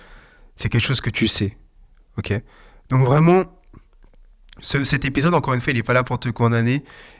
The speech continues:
Il est vraiment là pour que tu te dises, « Bah, écoute, faut que je fasse les bons choix. Et il faut vraiment que je remette Dieu à sa place, en fait, parce que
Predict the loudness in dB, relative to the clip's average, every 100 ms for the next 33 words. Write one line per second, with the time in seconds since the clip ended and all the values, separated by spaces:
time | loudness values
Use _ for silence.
0 | -2 0 2 4 4 2 -2 -8 -8 -4
1 | -4 0 0 0 -4 -10 _ _ _ -10
2 | -8 -8 -4 -4 -2 -2 -2 -4 0 -2
3 | 0 -2 -2 -6 -20 _ _ -6 -4 -2
4 | 0 2 0 -2 -2 0 0 0 0 2
5 | 2 -2 -2 0 0 0 -4 -6 -4 -6
6 | -4 -6